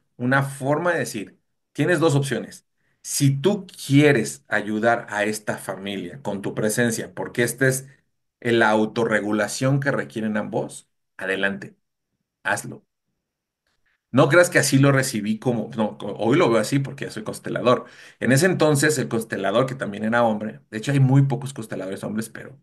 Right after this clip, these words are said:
pero hay, este, me dice, "Esta es la situación". ¿te vas o te quedas? Y yo decidí quedarme. Claramente, pues, fu-, estuvimos seis años juntos y terminé divorciándome.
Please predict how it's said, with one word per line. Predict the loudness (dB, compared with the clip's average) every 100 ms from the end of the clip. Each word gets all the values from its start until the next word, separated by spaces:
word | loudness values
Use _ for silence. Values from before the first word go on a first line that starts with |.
| _
pero | -16 -6
hay, | -2 -4 -6 _ _ _ _ _ _ _
este, | 0 0 -2 -2 -2 -2 -10
me | -4
dice, | -2 -2 -4 -12 _ _ _
"Esta | -4 -2 -2 0
es |
la | 0
situación". | -2 -6 -4 -2 -2 -4 _ _ _ _ _ _ _
¿te | -6
vas | -4 -6
o |
te | -10
quedas? | -10 -10 -12 -20 _ _ _ _ _ _ _ _ _ _ 0
Y | 4
yo | 4
decidí | 4 -2 -8
quedarme. | -2 2 2 0 -12 _ _ _ _ _ _ _ _ _ _ _ _ _ _ _
Claramente, | 4 6 4 2 -2
pues, | -8 -6
fu-, | -8 -8
estuvimos | -4 2 4 6
seis | 4 2
años | 0 0
juntos | -2 -2 -4 -10
y |
terminé | -14 -12 -10 -10
divorciándome. | -6 -4 -2 -4 -4 -6 -10